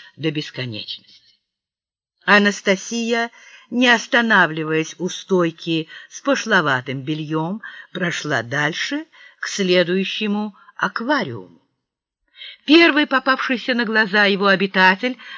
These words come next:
назывался «Улыбка крокодила». С ним соседствовали экстаз, суперэкстаз, бешеный палец, обруч страсти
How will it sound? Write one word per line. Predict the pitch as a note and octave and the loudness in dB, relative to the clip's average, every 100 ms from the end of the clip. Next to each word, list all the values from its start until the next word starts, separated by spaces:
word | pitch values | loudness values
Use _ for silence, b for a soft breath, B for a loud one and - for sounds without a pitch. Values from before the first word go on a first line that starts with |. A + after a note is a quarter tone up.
| B | B
назывался | A3+ A#3+ A3 A3+ B3+ C4+ - B3+ B3 - | 0 2 2 4 2 2 -2 0 0 -2
«Улыбка | A#3+ B3 B3 E4+ F#4+ - E4 D#4+ D#4 - - | -6 -4 2 2 0 -4 0 0 0 -4 -8
крокодила». | C4+ C#4 - A#3 B2+ G2+ F#2 F2 _ _ _ _ _ _ B B - | -4 -4 -4 -8 -10 -16 -20 -20 _ _ _ _ _ _ B B -12
С | - | -4
ним | B3 C4+ C4+ | 0 2 2
соседствовали | C4 B3 C4+ A3+ - - A#3+ A3+ A#3+ - | 0 0 2 0 0 -2 0 2 0 -2
экстаз, | - - - - D#3+ G#3 - _ _ B B - | -4 -6 -10 -2 0 0 -10 _ _ B B -18
суперэкстаз, | - - E4 C#4 - B3+ - - - - D4+ D4 - _ B B - | -4 2 2 2 0 0 0 -4 -6 0 0 0 -10 _ B B 0
бешеный | A3+ G4+ - C#4+ A3 | 4 6 4 0 -2
палец, | - F3 D#3+ F3+ A3+ B B B B - | 2 4 4 2 -6 B B B B 4
обруч | F#4 F#4+ G3 F#3 - - - | 6 6 2 -2 -4 -12 -18
страсти | - - D#3+ D3 D3 - - F4 | -18 -2 4 4 2 -6 -2 0